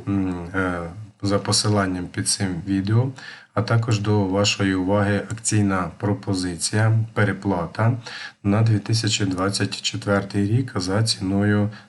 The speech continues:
двадцять третього року. Є різні пакети. Стандарт, профі, преміум, голд. Е, в стандарт входить, е, п'ять, е, семінарів, п'ять довідників, п'ять спецвипусків, п'ять онлайн-зустрічей для відповідей на,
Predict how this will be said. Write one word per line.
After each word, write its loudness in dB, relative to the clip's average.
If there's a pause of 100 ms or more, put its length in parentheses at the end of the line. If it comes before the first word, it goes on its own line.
двадцять 0
третього 0
року. 0 (600)
Є 6
різні 2
пакети. -2 (500)
Стандарт, 2 (100)
профі, 0
преміум, 0 (120)
голд. 2 (240)
Е, 2
в -2
стандарт 2
входить, 0
е, 0 (100)
п'ять, 0
е, -2
семінарів, 2 (520)
п'ять 2
довідників, 0
п'ять 2
спецвипусків, 0
п'ять 0
онлайн-зустрічей 0
для 0
відповідей -2
на, -2